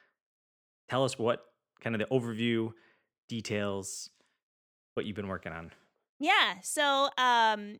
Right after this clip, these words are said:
Speaker 2: the title of the book is Born Again and Again.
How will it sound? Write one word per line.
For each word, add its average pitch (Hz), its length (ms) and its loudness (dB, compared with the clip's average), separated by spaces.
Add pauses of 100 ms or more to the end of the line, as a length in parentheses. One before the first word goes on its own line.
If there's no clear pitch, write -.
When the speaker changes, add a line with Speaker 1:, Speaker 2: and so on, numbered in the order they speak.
(200)
Speaker 2:
the 240 200 0
title 277 300 -4
of 330 100 -6
the 277 60 -4
book 226 320 -4
is 214 180 -4
Born 226 480 -4
Again 214 400 -4
and 240 180 -2
Again. 214 440 -2